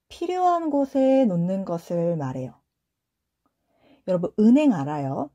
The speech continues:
은행은 돈이 많아요. 그래서 돈을 잘 보관하고 잘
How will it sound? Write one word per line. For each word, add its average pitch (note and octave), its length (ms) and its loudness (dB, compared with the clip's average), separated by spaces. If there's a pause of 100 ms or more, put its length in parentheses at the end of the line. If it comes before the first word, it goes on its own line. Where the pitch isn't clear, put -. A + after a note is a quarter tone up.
(800)
은행은 A3+ 680 2
돈이 C4 320 2
많아요. E3 600 -2 (320)
그래서 G#3+ 560 -6 (140)
돈을 G3 420 -2
잘 G3 720 0
보관하고 G#3+ 1080 0
잘 D#3+ 400 -6